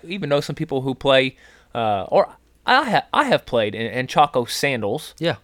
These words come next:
Speaker 1: in, in the warmer months, but something, a good sturdy shoe, 'cause you are gonna cover probably a couple miles as you walk and weave back, uh, through these holes, and you may have to walk through some creeks and, and difficult terrain. So a good pair of shoes, and then, of course,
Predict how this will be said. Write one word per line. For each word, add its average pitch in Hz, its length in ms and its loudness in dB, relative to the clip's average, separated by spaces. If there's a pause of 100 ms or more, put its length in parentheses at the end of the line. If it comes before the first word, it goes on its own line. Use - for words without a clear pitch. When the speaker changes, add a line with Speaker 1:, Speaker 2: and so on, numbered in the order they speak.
Speaker 1:
in, 135 120 0
in 143 140 0
the 135 100 0
warmer 139 360 4
months, 120 260 0
but - 240 4 (240)
something, 196 420 0
a 143 80 4
good 143 280 2
sturdy 156 300 4
shoe, 151 200 -2
'cause 143 180 -6
you 135 140 -2
are 156 180 6
gonna 180 220 -4
cover 147 680 2
probably 302 280 -2
a 160 40 -8
couple 170 240 0
miles 143 400 2
as 135 160 -2
you 139 80 0
walk 127 300 2
and 120 100 -8
weave 120 200 -6
back, 113 240 -2 (260)
uh, 95 160 -4
through 139 220 -2
these 127 160 -4
holes, 131 340 0
and 104 180 -8 (360)
you 131 60 -6
may 131 120 2
have 127 140 4
to 131 80 -2
walk 127 340 4
through 139 240 -2
some 127 180 -10
creeks 139 440 -4
and, 120 160 -6
and 127 160 -4
difficult 131 400 -2
terrain. 117 280 -2
So 92 180 -4
a 120 80 -2
good 160 260 2
pair 180 160 4
of 190 80 -2
shoes, 131 340 -2
and 135 140 -6
then, 147 80 0
of 143 120 -4
course, 131 540 2